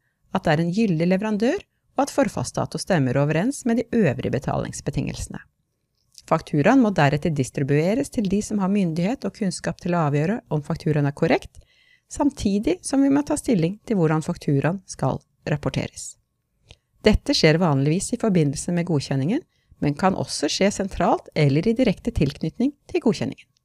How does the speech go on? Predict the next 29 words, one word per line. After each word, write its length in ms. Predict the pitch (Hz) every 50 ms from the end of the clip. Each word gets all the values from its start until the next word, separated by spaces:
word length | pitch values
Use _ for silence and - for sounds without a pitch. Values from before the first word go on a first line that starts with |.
| _ _ _ _ _ _ _ _ _ _ _ - - _ _ _ -
Hvis 160 | - 147 -
fakturaen 460 | - 196 - - 220 214 226 240 240 -
kun 240 | - 285 294 320 339 302
refererer 480 | 294 - - 294 240 208 185 190 214 -
til 160 | 226 208 208
en 140 | 214 214 226
vare, 320 | 208 175 202 262 339 - _ _ _ _ _ _ -
må 160 | - 147 143
den 160 | 139 170 202
matches 480 | 254 262 254 - - - 147 - - - 151
mot 160 | 143 143 - 175
en 100 | 175 175
innkjøpsordre 840 | 175 180 147 - - - - - 135 139 127 127 - 233 311 302 -
eller 240 | 196 190 190 202 226
en 140 | 247 247 175
avtale 460 | 131 - - - 135 123 139 208 262 - _ _ _ _ _ _
som 220 | - - 151 139 143
med 120 | 151 -
riktig 240 | 233 233 - - 214 -
system 300 | 254 247 - 254 294 359 _ _ -
kan 160 | - 220 233
generere 540 | 233 247 247 254 247 214 160 139 - - 208 208
store 460 | - - 240 220 175 131 - - 240
tidsbesparelser. 800 | - 147 143 - - - - - - - - - - - - - - _ _ _ _ _ _ _ _ _ _ _ _ _ -
Avvikende 560 | 160 156 160 170 185 214 214 - 247 247 240
fakturaer 480 | 240 240 - - 196 170 180 262 311
må 160 | 277 185 147 170 -
analyseres, 800 | 165 170 170 175 208 208 - - 143 135 165 233 285 - - - _ _ _ _ _ _ -
vanligvis 640 | 247 254 233 190 160 160 170 190 247 311 - -